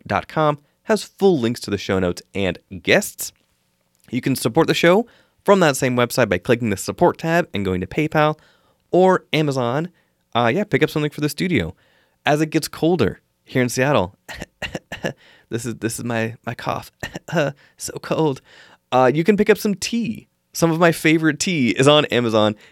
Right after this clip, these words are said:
It is traditional medicin-, traditional medicinals,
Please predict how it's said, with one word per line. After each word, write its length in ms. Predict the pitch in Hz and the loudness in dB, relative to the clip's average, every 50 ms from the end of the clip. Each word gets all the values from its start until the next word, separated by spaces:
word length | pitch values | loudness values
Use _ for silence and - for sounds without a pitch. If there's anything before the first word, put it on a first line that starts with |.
| _ - | _ 0
It 80 | 110 | 2
is 100 | 120 117 | 2 2
traditional 460 | - - 131 120 127 131 - - 156 | 2 -2 -2 0 0 -2 0 0 0
medicin-, 480 | 143 131 113 113 110 - - 113 110 - _ _ _ - | 0 0 0 0 -2 -2 -4 -10 -10 -10 _ _ _ -10
traditional 640 | - 151 123 127 170 185 - - 185 180 180 175 - - | -8 -4 0 2 2 2 2 2 0 0 -2 -4 -4 -4
medicinals, 640 | 113 113 110 104 127 135 - 101 92 87 90 87 90 | -4 -2 0 2 0 0 0 0 -2 0 0 -2 -4